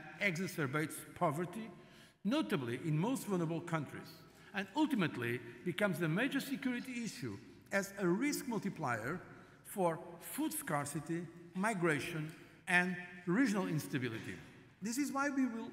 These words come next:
vigorously pursue the post-Doha climate agenda two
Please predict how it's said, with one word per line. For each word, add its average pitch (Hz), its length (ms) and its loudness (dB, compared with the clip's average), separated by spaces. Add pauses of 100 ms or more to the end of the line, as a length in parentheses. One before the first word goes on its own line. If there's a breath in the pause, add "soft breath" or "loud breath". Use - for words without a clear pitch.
vigorously 143 680 2 (360 loud breath)
pursue 214 440 2
the 202 160 -2 (160)
post-Doha 170 680 2
climate 165 400 2 (180)
agenda 127 560 -2 (260)
two 151 260 0